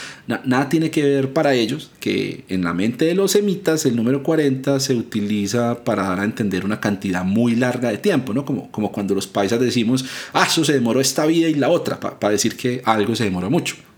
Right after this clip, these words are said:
O han leído por allá en Éxodo, en el canto de los israelitas al pasar el Mar Rojo, que alguien compara a Dios con un gran guerrero, ¿no? En, en una canción. Y entonces en la Reina Valera lo pusieron como varón de guerra.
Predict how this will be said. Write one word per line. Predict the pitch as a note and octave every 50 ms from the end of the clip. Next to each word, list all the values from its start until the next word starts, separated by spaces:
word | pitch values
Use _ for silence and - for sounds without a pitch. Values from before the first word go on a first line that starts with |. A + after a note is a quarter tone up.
| _ -
O | - A2+ G#2+ G#2+ A2 G#2+ - -
han | - F2+ - - C3 C3+ D3
leído | E3+ G#3+ B3 B3+ A3 F#3 -
por | C#3+ C3
allá | B2 B2+ B2+
en | C3 C#3+ D#3 E3+
Éxodo, | F3 E3 C#3+ - - E3+ D#3 C#3+ C3 C3 C3 - -
en | B2+ A2+
el | A2+ G#2+
canto | - - A2+ A2 - D3+
de | D3+
los | C#3 A#2
israelitas | A#2 A#2+ - G#2 G2+ F#2 G2 A#2 A#2 - - C3
al | C3+ C3
pasar | C3+ G#2 G2 A2 G#2+
el | A#2 A#2+
Mar | B2 B2+ B2
Rojo, | - B2+ G#2+ G2 A2+ A#2 - -
que | - G#2 F#2+
alguien | F#2+ G2 G2 G#2 A#2 B2 B2+
compara | B2+ A#2+ G2+ F#2 - A2 G2+ G#2 A#2
a |
Dios | B2 B2 B2 A#2+ -
con | - C3+ B2
un | B2 A#2 A2+
gran | A2+ B2 B2 B2 A#2+
guerrero, | A#2+ C3+ B2+ - - D3+ C#3 G2+ E2+ - - -
¿no? | A2 B2+ B2+
En, | F#2+ E2 -
en | F#2 F#2+
una | G2 G#2+ -
canción. | - G2 F#2+ G2 C3+ B2+ F#2 E2+ - - - - - - - -
Y | G#2
entonces | G#2 G2 - G#2+ G#2 G2+ B2 B2
en | C3 A#2
la | G#2 G2
Reina | G2 G2+ G#2 A2+ B2 C3+
Valera | C3+ C3+ C3 A#2+ A#2+ C3
lo | C3 A2+ -
pusieron | - G2+ G2 F#2 G2 G#2+
como | - - A2+ G2 F2+ - -
varón | - F#2 F2 - F#2+ A#2 C#3 D3+ D3 D3+ D3
de | C#3+ C#3+ C#3
guerra. | D#3 D3+ C3 G2 F#2 E2+ -